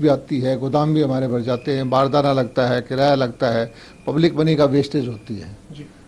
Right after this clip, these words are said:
Speaker 1: तो इसलिए हमने देखा कि आज के दिन बाजरा मंडियों में क्या भाव बिक रहा है।
Speaker 2: जी।
Speaker 1: तो हमने चेक किया सारा, जयपुर में और दिल्ली में, इधर उधर सारे मंडियों में साढ़े सोलह सौ रुपये बाजरा का भाव है।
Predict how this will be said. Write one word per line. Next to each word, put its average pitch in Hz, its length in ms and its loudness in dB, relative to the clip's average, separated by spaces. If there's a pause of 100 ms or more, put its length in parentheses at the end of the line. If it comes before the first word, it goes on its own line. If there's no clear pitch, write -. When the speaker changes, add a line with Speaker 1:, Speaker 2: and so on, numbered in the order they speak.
(180)
Speaker 1:
तो - 60 -4
इसलिए 208 520 8
हमने 180 340 6
देखा 139 480 2
कि 147 120 0
आज 175 420 6
के 196 140 6
दिन 185 180 4
बाजरा 170 360 8
मंडियों 165 320 2
में 151 100 0
क्या 143 160 2
भाव 117 200 -2
बिक 113 160 -6
रहा 107 120 -6
है। - 120 -14 (180)
Speaker 2:
जी। 151 180 -14 (480)
Speaker 1:
तो 165 80 4
हमने 156 240 2
चेक 160 360 2
किया 143 200 4
सारा, 123 720 2
जयपुर 131 400 -2
में 123 500 -2 (220)
और 127 320 -6 (960)
दिल्ली 139 280 0
में, 127 360 -2
इधर 127 140 -2
उधर 123 220 -2
सारे 113 260 -2
मंडियों 113 300 -4
में 139 140 -8 (520)
साढ़े 160 220 2
सोलह 156 260 2
सौ 143 140 0
रुपये 127 220 -2
बाजरा 117 380 0
का 117 120 0
भाव 104 300 -6
है। - 240 -10